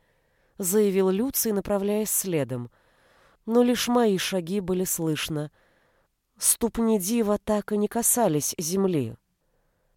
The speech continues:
Вино, высвобождающее свет, и лепешки испытания, особенно захватывающие.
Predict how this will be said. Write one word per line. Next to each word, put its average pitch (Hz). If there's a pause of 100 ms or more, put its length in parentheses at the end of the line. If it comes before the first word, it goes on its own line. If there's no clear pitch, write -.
(140)
Вино, 185
высвобождающее 165
свет, 247 (460)
и 285
лепешки 240
испытания, 131 (500)
особенно 151
захватывающие. 131